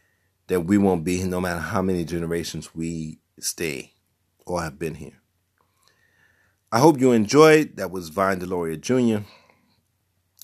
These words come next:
Custer died for your sins. <coughs> And I hope you enjoyed this format.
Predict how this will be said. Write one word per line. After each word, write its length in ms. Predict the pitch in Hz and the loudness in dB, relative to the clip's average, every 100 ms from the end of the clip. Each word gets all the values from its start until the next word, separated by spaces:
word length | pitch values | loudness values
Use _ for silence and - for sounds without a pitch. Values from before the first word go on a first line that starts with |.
| - | -10
Custer 300 | - 95 90 | -6 -4 -4
died 240 | 85 82 | -4 -4
for 80 | - | -6
your 140 | 76 - | -12 -8
sins. 440 | - 110 98 98 - - - - - _ _ _ _ - | -4 -2 -2 -6 -14 -20 -20 -20 -20 _ _ _ _ 2
<coughs> 100 | - - - 233 - - - - - - _ _ _ _ - | 6 8 8 6 2 2 -4 -12 -16 -18 _ _ _ _ -8
And 380 | 107 107 104 101 | -6 -4 -6 -2
I 80 | 107 | 0
hope 180 | 147 147 | 0 2
you 80 | 131 | 2
enjoyed 360 | 104 107 101 | 2 0 0
this 140 | 90 - | -2 -8
format. 560 | - 127 117 110 101 | 0 2 2 0 -2